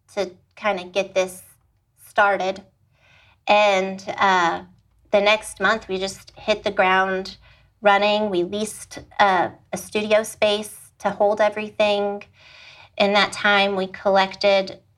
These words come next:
everything, figured out how to store, transport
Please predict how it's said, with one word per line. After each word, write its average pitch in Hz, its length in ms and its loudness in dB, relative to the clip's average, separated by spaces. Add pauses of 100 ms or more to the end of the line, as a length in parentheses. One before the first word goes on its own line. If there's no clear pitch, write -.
everything, 202 760 0
figured 196 400 -2
out 185 240 2
how 185 240 -2
to 180 120 -10
store, 196 680 0
transport 190 1120 -2